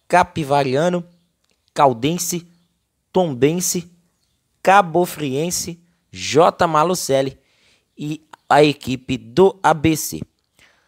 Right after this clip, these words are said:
Diferentemente de Vitor Ramos, o meia tem contrato com a Ferroviária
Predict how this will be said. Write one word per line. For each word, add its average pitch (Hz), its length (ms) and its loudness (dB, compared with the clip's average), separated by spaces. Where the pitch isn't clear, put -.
Diferentemente 175 920 0
de 160 80 -6
Vitor 175 460 0
Ramos, 190 380 -2
o 170 80 -2
meia 185 400 2
tem 190 260 -6
contrato 175 720 -2
com 147 160 -6
a 143 60 -2
Ferroviária 135 720 -4